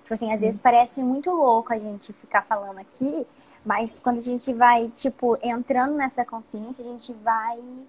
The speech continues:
Speaker 1: tipo, entendendo e sentindo,
Speaker 2: É.
Speaker 1: né?
Speaker 2: Entendo.
Speaker 1: E
Speaker 2: Isso.
Speaker 1: agindo, e tipo assim, e agindo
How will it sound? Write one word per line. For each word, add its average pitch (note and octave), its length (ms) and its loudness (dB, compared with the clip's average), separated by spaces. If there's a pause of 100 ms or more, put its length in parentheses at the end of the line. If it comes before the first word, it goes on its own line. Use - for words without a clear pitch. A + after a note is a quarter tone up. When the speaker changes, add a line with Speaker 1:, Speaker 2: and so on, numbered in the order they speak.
(200)
Speaker 1:
tipo, - 380 -6
entendendo C#4+ 840 -6
e B3 120 0
sentindo, D4+ 760 -2
Speaker 2:
É. F#3+ 100 0
Speaker 1:
né? F#3 240 -10 (160)
Speaker 2:
Entendo. F#3+ 520 -4
Speaker 1:
E A#3 280 2
Speaker 2:
Isso. B3+ 40 8
Speaker 1:
agindo, E4 720 4
e B3+ 80 -12
tipo C4 140 -6
assim, B3 180 -2
e B3 60 2
agindo C#4+ 720 -2